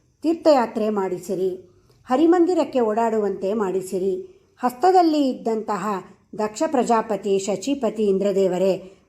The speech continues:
ದಾನ ಧರ್ಮಗಳನ್ನು ಮಾಡಿಸಿರಿ. ಹರಿಮಜ್ಜನ ಮಾಡಿಸುವಂತೆ ಮಾಡಿರಿ. ಕಿವಿಯಲ್ಲಿದ್ದಂತಹ ಅಷ್ಟದಿಕ್ಪಾಲಕರೇ, ಹರಿಕಥಾ ಶ್ರವಣ, ಪುರಾಣ, ಪುಣ್ಯಕಥೆ ಕೇಳುವಂತೆ ಮಾಡಿರಿ. ಮೂಗಿನಲ್ಲಿ ಇದ್ದಂತಹ ಉಷಾಪತಿ, ಅಶ್ವಿನಿಪತಿ, ಅಶ್ವಿನಿ ದೇವತೆಗಳಿರ,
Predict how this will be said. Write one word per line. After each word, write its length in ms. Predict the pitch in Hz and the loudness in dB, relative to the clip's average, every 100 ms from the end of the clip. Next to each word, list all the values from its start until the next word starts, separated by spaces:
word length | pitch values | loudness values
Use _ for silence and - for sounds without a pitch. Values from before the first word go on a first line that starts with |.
| - | -8
ದಾನ 200 | 208 240 285 | -4 0 0
ಧರ್ಮಗಳನ್ನು 720 | 214 226 285 240 208 196 196 | 2 2 2 2 2 2 0
ಮಾಡಿಸಿರಿ. 800 | 202 180 185 202 175 190 165 - _ _ _ - | 0 -2 -4 -4 -4 -4 -6 -14 _ _ _ -4
ಹರಿಮಜ್ಜನ 640 | 254 330 330 262 240 269 262 | 2 4 4 2 0 0 2
ಮಾಡಿಸುವಂತೆ 760 | 233 208 202 - 202 190 190 202 | 0 0 -2 -4 -6 -4 -4 -2
ಮಾಡಿರಿ. 680 | 202 185 180 180 190 185 - _ _ - | -2 -2 -2 -2 -4 -8 -16 _ _ 0
ಕಿವಿಯಲ್ಲಿದ್ದಂತಹ 1000 | 311 349 392 349 285 202 240 233 214 190 220 170 - _ - | 4 6 4 2 0 -2 -4 -2 -4 -4 -4 -6 -16 _ -18
ಅಷ್ಟದಿಕ್ಪಾಲಕರೇ, 1200 | 220 - 285 233 - 226 214 214 190 196 175 - _ - | -10 -4 -2 -2 0 2 0 -2 -2 -2 -4 -14 _ -4
ಹರಿಕಥಾ 520 | 269 339 330 277 254 | -2 0 0 2 0
ಶ್ರವಣ, 360 | - 202 214 208 202 | -2 -2 0 0 -2
ಪುರಾಣ, 300 | 202 208 208 190 196 | -2 0 0 -2 -2
ಪುಣ್ಯಕಥೆ 500 | 185 208 208 202 180 | -2 -2 -4 -4 -4
ಕೇಳುವಂತೆ 680 | 190 185 208 180 175 185 | -2 -2 0 0 0 -2
ಮಾಡಿರಿ. 720 | 202 180 180 180 185 165 - - _ _ - | 0 0 2 2 0 -2 -6 -20 _ _ -6
ಮೂಗಿನಲ್ಲಿ 600 | 247 330 320 349 320 277 262 | 2 4 6 4 4 0 -2
ಇದ್ದಂತಹ 640 | 196 214 220 - 196 208 | -4 -6 -6 -6 -6 -6
ಉಷಾಪತಿ, 960 | 180 208 240 247 214 208 214 214 - - | -6 -6 -6 -6 -8 -4 -4 -6 -18 -14
ಅಶ್ವಿನಿಪತಿ, 800 | 185 - 302 302 285 214 220 208 | -12 0 4 4 2 -4 -4 -4
ಅಶ್ವಿನಿ 380 | 180 - 262 226 | -4 -6 -4 0
ದೇವತೆಗಳಿರ, 600 | 214 208 208 185 190 | 0 0 -4 -2 0